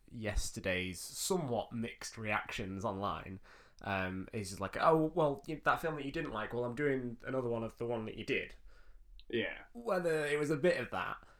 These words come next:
Speaker 1: um, but he's had it with Alex Garland, who wrote, obviously, the original.
Speaker 2: Yeah, I
Speaker 1: Which
Speaker 2: mean,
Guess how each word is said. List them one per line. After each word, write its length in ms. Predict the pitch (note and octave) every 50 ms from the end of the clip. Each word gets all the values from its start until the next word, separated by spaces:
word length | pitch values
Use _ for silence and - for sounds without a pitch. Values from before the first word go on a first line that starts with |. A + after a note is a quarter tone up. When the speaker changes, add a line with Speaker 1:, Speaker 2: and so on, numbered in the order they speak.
| - -
Speaker 1:
um, 360 | - A2+ A2 A2 A2 A2+ A2 -
but 200 | - C3+ C3 - -
he's 400 | C3 C3+ C3 C3 A#2+ - - -
had 220 | - - E3 F3 E3+
it 80 | -
with 100 | D3+ C#3+
Alex 220 | C#3 C3 - C3 -
Garland, 420 | G3 G3+ E3+ A2+ F#2+ F#2 F#2+ -
who 280 | A#2 A2+ A2+ G#2+ G#2 - -
wrote, 200 | B2 A2+ G#2+ -
obviously, 260 | A#2+ G#2+ - - A2+
the 100 | A2 A2+
original. 440 | C3 D#3+ D#3+ C#3+ G2+ - - - - - - - - - -
Speaker 2:
Yeah, 140 | C4 B3 - - -
I 40 | G#4+
Speaker 1:
Which 80 | B3 B3+
Speaker 2:
mean, 100 | A#3+ A#3